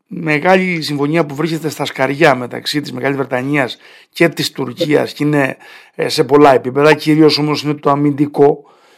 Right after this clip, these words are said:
ε, έχει και οικονομικό σκέλος και στρατιωτικό, πολλοί τη χαρακτηρίζουν όπως τη συμφωνία που υπογράψαμε εμείς, ανάλογη συμφω-, ανάλογου μεγέθους με τη συμφωνία που υπογράψαμε με τη Γαλλία, και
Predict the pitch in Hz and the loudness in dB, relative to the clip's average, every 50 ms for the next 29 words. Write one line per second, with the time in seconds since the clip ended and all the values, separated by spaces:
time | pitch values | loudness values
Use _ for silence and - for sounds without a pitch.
0 | _ _ _ _ - - 156 151 151 147 143 147 147 151 160 151 - - - - | _ _ _ _ -2 0 2 2 4 4 4 4 4 4 4 2 2 -4 -4 0
1 | 160 151 147 147 - 151 147 147 143 139 139 151 147 143 - - 156 151 147 147 | 2 2 2 2 2 2 2 2 0 -4 -2 -2 -2 -2 0 4 4 4 4 4
2 | 143 - 156 147 - - 139 143 127 135 131 - - - 143 151 151 147 143 143 | 2 0 -2 -4 -4 -4 -6 -6 -6 -8 -10 -10 -10 -4 -2 -2 -2 -2 -4 -6
3 | 147 147 131 139 139 135 - - 135 147 143 135 143 143 143 147 143 143 135 - | -6 -6 -8 -8 -8 -8 -8 -8 -6 -6 -4 -4 -2 -2 -2 -2 -2 -6 -8 -8
4 | - 139 135 - - 147 139 131 127 135 139 139 147 139 135 131 139 135 131 135 | -10 -10 -10 -8 -6 -6 -4 -4 -4 -6 -4 -4 -4 -4 -4 -6 -8 -10 -8 -6
5 | 127 143 143 139 - 131 135 135 131 131 135 143 147 143 - - 175 160 139 147 | -4 -4 -2 -2 -4 -6 -6 -8 -8 -6 -4 -4 -4 -4 -4 -2 0 0 4 6
6 | 160 160 143 131 123 120 120 113 110 - - - - 143 135 135 147 151 151 147 | 6 6 6 2 -2 -8 -12 -16 -14 -14 -14 -14 -12 -12 -6 -2 0 0 0 0
7 | 147 156 139 131 131 156 151 135 131 127 - - - - - - - _ - 160 | -2 -6 -8 -2 0 0 0 0 -4 -10 -12 -14 -18 -20 -20 -20 -16 _ -4 -4
8 | 147 151 143 - 151 143 139 139 151 156 151 156 156 - 147 156 147 135 147 139 | -2 -2 -4 -6 -6 -6 -6 -4 -4 -4 -4 -6 -8 -6 -4 -4 -4 -4 -6 -6
9 | 135 139 131 131 135 120 127 120 120 123 139 151 175 190 - _ _ - - - | -6 -6 -8 -8 -8 -6 -6 -6 -4 -4 -4 -4 -4 -4 -8 _ _ -20 -20 -20
10 | - - _ _ _ - - 180 175 175 170 165 160 160 | -20 -20 _ _ _ 0 2 4 4 6 4 4 2 0